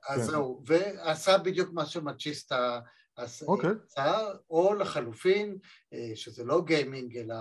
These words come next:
Speaker 1: חבר אחר, שנתקל בבן אדם שרצח המונים ב-, בחוף הים בארצות הברית, שפשוט, אה, בא מהיערות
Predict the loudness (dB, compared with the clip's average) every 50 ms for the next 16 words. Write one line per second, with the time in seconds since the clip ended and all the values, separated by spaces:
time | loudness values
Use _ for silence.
0 | -8 -8 -10 -10 -6 -6 -6 -4 -4 -6 -6 -6 -6 -2 0 0 0 0 -2 -4
1 | -4 -4 -4 -4 -4 -6 -6 -10 -16 -20 -20 -20 _ _ -10 -8 -6 -6 -6 -6
2 | -8 -8 -10 -10 -12 -14 -4 2 4 4 4 2 -2 -8 -8 -8 -10 -8 -6 -6
3 | -6 -6 -8 -10 -8 -8 -10 -10 -8 -8 -8 -8 -8 -10 -12 -10 -10 -10 -8 -8
4 | -8 -8 -8 -10 -10 -8 -8 -8 -8 -10 -12 -12 -12 -10 -6 -6 -6 -6 -6 -8
5 | -6 -6 -8 -8 -6 -6 -6 -6 -6 -12 -14 -12 -10 -8 -6 -6 -6 -6 -6 -8
6 | -14 -20 -20 -20 _ _ _ -6 -6 -6 -6 -6 -8 -6 -6 -6 -6 -4 -4 -2
7 | -2 -2 -4 2 4 4 4 4 2 -2 -4 -4 -4 -4 -4 -2 -2 0 0 0
8 | 0 -2 -4